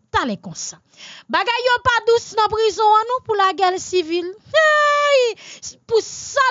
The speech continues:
la pran nan prizon, la mande pitiye. Paske franchman, li pa t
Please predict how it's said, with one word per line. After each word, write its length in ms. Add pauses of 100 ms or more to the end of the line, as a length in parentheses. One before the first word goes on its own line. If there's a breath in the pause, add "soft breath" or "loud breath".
la 160
pran 240
nan 140
prizon, 400
la 240 (140)
mande 280
pitiye. 640 (300 soft breath)
Paske 480
franchman, 680 (200 soft breath)
li 160
pa 300
t 80